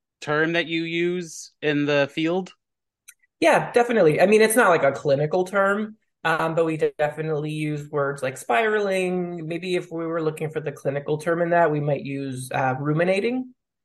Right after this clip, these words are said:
Speaker 1: Okay.
Speaker 2: Um, that might be more of, like, a technical term, but yeah, spiraling, um, kind of in a, a downward fall, like, those are terms that we would definitely use.
Speaker 1: So, uh, this season, Rebecca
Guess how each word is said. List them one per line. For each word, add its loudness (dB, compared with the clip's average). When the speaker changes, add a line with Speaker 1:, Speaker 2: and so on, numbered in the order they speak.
Speaker 1:
Okay. -2
Speaker 2:
Um, 0
that 0
might -4
be -8
more -2
of, -4
like, -14
a -12
technical -4
term, 2
but 2
yeah, 6
spiraling, 0
um, 0
kind -6
of -6
in 4
a, 2
a 0
downward -2
fall, 6
like, 0
those -4
are -6
terms -6
that -4
we -2
would -6
definitely -8
use. -14
Speaker 1:
So, 4
uh, 4
this -2
season, -2
Rebecca 2